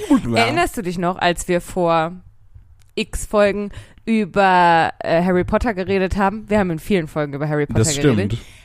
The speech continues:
Speaker 2: Aber in der einen Folge haben wir über den fünf Minuten Harry Potter Podcast geredet, ne?
Speaker 1: Von Cold Mirror, ja.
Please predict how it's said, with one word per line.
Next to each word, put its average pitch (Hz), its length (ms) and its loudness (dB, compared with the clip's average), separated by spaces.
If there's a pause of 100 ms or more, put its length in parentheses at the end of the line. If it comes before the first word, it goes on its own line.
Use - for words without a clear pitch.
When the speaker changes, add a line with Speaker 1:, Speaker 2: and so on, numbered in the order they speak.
Speaker 2:
Aber 240 260 0
in 226 80 -4
der 208 100 0
einen 269 180 -2
Folge 277 340 -4
haben 254 180 -4
wir 226 60 -6
über 220 160 -4
den 220 160 -6
fünf 277 300 -10
Minuten 240 380 -6
Harry 214 180 0
Potter 233 300 0
Podcast - 580 -6
geredet, 127 480 -8
ne? 202 180 0
Speaker 1:
Von 110 160 -2
Cold 120 220 -2
Mirror, 90 260 -2
ja. 92 180 -4